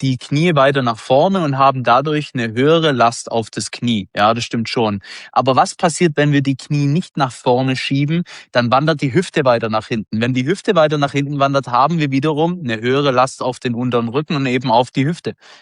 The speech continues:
Ja? Und, äh, gesunde Knie,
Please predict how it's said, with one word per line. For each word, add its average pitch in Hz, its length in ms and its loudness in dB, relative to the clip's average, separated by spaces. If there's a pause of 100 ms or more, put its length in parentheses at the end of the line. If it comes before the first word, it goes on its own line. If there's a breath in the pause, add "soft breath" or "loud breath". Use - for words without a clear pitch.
(120)
Ja? 123 220 0 (460 loud breath)
Und, 139 380 2
äh, 131 420 2
gesunde 175 600 0
Knie, 151 600 0